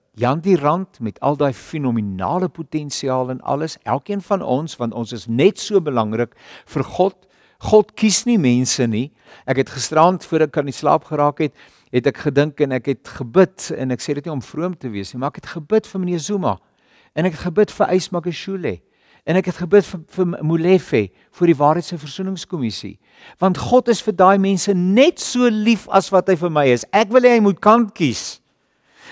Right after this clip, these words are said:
Ek wil hê hy moet teen al hierdie papaaie, poppos, poppos wees, of wat het ons hulle laas week genoem, nê? Ehm, en, en, en hy, en hy moet kant kies. God haat die sonde in elkeen van ons.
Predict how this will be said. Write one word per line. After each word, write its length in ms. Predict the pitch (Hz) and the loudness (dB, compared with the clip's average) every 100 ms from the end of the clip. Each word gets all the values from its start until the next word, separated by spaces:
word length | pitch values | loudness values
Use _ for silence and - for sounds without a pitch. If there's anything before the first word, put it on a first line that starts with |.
| - | 0
Ek 160 | 196 196 | 2 4
wil 140 | 240 | 8
hê 60 | 226 | 8
hy 80 | 220 | 8
moet 180 | 208 - - | 6 4 2
teen 260 | 226 269 | 4 6
al 240 | 233 208 208 | 6 4 6
hierdie 220 | 196 190 | 4 2
papaaie, 500 | 190 - 175 160 151 | 2 6 6 8 4
poppos, 480 | - 180 185 175 143 | 4 2 4 4 4
poppos 420 | - 185 170 160 139 | 4 4 4 0 2
wees, 240 | 156 131 131 | 2 2 2
of 60 | 135 | -2
wat 140 | 139 | -2
het 100 | 160 | -6
ons 120 | 143 | -6
hulle 100 | 165 143 | 0 4
laas 260 | 139 147 151 | 4 4 -2
week 140 | 143 | -6
genoem, 300 | - 135 127 | -4 -2 0
nê? 140 | 120 139 170 _ - - - | 0 -2 -4 _ -20 -4 4
Ehm, 320 | 139 135 131 - - | 6 6 2 -6 -6
en, 360 | - 147 - 165 160 | 0 2 2 2 2
en, 100 | 170 | -2
en 220 | - 165 | 0 0
hy, 60 | 165 175 165 | 0 0 0
en 120 | 175 | 2
hy 40 | |
moet 200 | 196 220 - | 4 4 4
kant 240 | 247 240 - | 4 4 2
kies. 200 | 135 - - | 0 -2 2
God 240 | 262 269 - | 6 6 4
haat 380 | 127 190 254 - | 6 8 6 4
die 140 | 208 202 | -4 -2
sonde 480 | - 226 220 202 - | 2 4 6 6 6
in 100 | 196 | 6
elkeen 400 | 202 208 - 185 | 6 6 6 0
van 220 | - 147 104 | 2 0 0
ons. 300 | 87 - | -6 -12